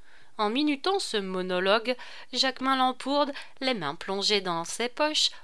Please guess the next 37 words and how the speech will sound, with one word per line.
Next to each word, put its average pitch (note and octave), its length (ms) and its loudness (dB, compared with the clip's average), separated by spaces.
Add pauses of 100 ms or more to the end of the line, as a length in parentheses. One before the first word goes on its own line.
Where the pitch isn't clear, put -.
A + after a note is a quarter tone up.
le B3+ 140 0
menton C4 480 -2 (120)
appuyé F#3 460 0
sur G3+ 240 -2
sa F#3 160 0
fraise B3+ 560 2 (100)
de F#3 140 -2
manière G3 460 2
à F3+ 120 2
retrousser G3 560 -2
sa D#3 200 0
barbiche, F3+ 560 2 (280)
semblait G3+ 460 2
pousser A#3 480 -2
des E3+ 220 -2
racines A3 520 2 (280)
entre A#3+ 260 0
les A#3 160 0
pavés F#3+ 600 0
et A#3 100 -2
se - 160 -2
pétrifier D4 640 0
en A#3+ 140 4
statue, A3 600 0 (300)
comme B3+ 160 -2
cela B3+ 400 6
arrive C#4 380 4
à C#4 100 6
plus G#3 300 -4
d'un G#3 160 6
compagnon G3+ 520 0 (280)
aux B3 100 6
métamorphoses A#3+ 920 2
d'Ovide. G3+ 640 0 (960)
Tout - 180 -10
à E4+ 80 8
coup, G4 240 4